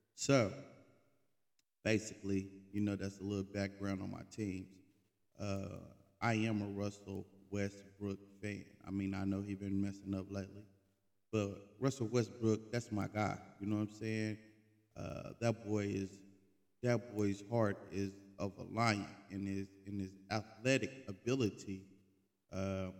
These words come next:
is crazy. You know what I'm saying? I, I just think he try too hard, but, you know, I don't blame him. It's either go hard or go home. So, I mean, that's how you gotta take Russ. You know what I'm saying? So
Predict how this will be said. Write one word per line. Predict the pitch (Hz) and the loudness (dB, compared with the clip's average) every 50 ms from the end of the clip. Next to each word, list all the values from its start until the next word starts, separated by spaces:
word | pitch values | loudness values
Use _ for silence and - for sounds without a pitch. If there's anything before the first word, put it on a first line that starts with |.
| - - - - | -16 -20 -16 -10
is | - 98 95 - - - | -10 -10 -10 -10 -6 0
crazy. | 156 165 147 113 95 - - - - - - - - - _ _ | 4 6 6 6 4 2 -4 -12 -16 -18 -20 -20 -20 -20 _ _
You | 104 104 107 | -8 -4 -2
know | 107 107 | 0 0
what | 107 | 0
I'm | 104 | -2
saying? | 104 - 107 113 113 110 110 110 107 98 | -4 -6 -6 -4 -4 -2 -2 -2 -2 -2
I, | 101 - - - 110 | -2 -4 -4 -2 -2
I | 110 | -2
just | 101 - - - - 113 | -2 -4 -10 -12 -6 -4
think | 110 95 - - | -4 -4 -4 -10
he | - 98 - | -20 -10 -6
try | - 120 110 107 | 0 2 2 2
too | 104 - - 113 107 107 | 2 0 -2 -4 -2 0
hard, | 120 120 117 117 113 107 98 - - - - - - - _ _ _ _ _ _ _ _ _ _ | 0 2 4 4 4 2 0 -2 -8 -16 -20 -20 -20 -20 _ _ _ _ _ _ _ _ _ _
but, | 127 127 120 110 87 - - - - - | 4 4 4 4 2 -2 -6 -12 0 4
you | 135 135 127 | 6 6 8
know, | 123 120 120 117 117 107 - - - | 6 4 2 2 2 0 -2 -2 -2
I | 85 117 120 | 0 2 4
don't | 113 110 104 98 | 4 2 2 2
blame | 120 131 139 127 107 101 | 4 4 4 4 4 2
him. | 98 98 101 101 | 2 2 0 0
It's | 104 - - | -2 -4 -4
either | 117 113 98 - 98 | -6 -4 -4 -4 -4
go | - 117 113 110 107 | 0 0 2 2 2
hard | 113 120 113 107 104 | 4 4 4 4 4
or | 95 | 0
go | - - 110 104 101 101 | -2 0 0 0 0 0
home. | 113 123 127 117 104 98 98 - - - | 2 4 4 4 4 2 -2 -4 -4 -2
So, | 107 101 98 95 90 - - - - - _ _ _ _ - | 0 2 2 0 -2 -6 -12 -20 -20 -20 _ _ _ _ 0
I | 101 | 2
mean, | 107 107 104 101 101 101 98 95 101 - - - - | 2 4 4 4 2 2 0 -2 -4 -8 -16 -14 -2
that's | - 117 120 120 - | 2 2 2 2 2
how | 117 | 0
you | 110 107 104 - | 0 0 0 0
gotta | 107 104 98 98 | 0 0 0 -2
take | - - - 135 117 95 - - | -4 0 2 2 2 2 0 -4
Russ. | 95 95 80 - - - - - - _ _ _ | -4 -4 -4 -4 -8 -14 -18 -20 -20 _ _ _
You | 107 98 | -4 0
know | 110 107 | 2 2
what | 107 | 4
I'm | 107 104 - | 2 0 -2
saying? | - - 123 117 113 113 110 110 - - | -4 -6 -4 -4 -4 -4 -6 -8 -6 -2
So | 117 110 107 101 | 0 0 0 0